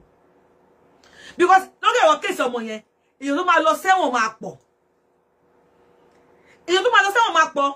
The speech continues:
How come pé wọ́n ní ó ti fi kọ́kọ́rọ́ jàbálẹ̀ ẹ̀? Well, ọmọ yẹn wà ní five years. Number one ni pé, how come tí wọ́n mọ̀ wípé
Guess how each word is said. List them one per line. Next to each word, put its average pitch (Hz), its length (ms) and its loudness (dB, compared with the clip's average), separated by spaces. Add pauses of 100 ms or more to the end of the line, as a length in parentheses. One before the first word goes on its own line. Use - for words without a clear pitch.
(320)
How 453 300 0
come 349 260 -4
pé 339 80 -4 (180)
wọ́n 349 120 -4
ní 359 120 -4 (460)
ó 359 100 0
ti 349 160 -6
fi 294 200 0
kọ́kọ́rọ́ 311 420 0
jàbálẹ̀ 240 500 -2
ẹ̀? 190 120 -8 (840)
Well, 269 200 0
ọmọ 302 120 2
yẹn 302 120 2
wà 311 100 2
ní 247 100 -6
five 247 320 -4
years. 202 520 -12 (920)
Number 294 240 2
one 330 240 0
ni 240 80 -10
pé, 269 340 -12 (880)
how 349 220 2 (120)
come 247 280 -8 (480)
tí 370 100 -2
wọ́n 415 380 -2
mọ̀ 302 140 0
wípé 285 380 -2